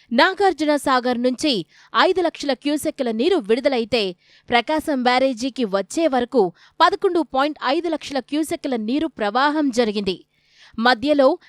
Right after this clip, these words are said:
తెలంగాణ మున్నేరు మూసీ నది నుంచి, ఆంధ్ర బుడమేరు నుంచి కూడా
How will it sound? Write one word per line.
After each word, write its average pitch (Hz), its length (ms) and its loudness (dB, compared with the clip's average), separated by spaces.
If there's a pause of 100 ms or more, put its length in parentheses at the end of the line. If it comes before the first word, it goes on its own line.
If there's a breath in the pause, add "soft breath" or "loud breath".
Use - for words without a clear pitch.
(160 soft breath)
తెలంగాణ 330 500 2 (100)
మున్నేరు 262 600 0
మూసీ 349 480 0
నది 285 240 0
నుంచి, 269 320 0 (500 soft breath)
ఆంధ్ర 277 480 4
బుడమేరు 320 500 2
నుంచి 294 300 -2
కూడా 349 300 2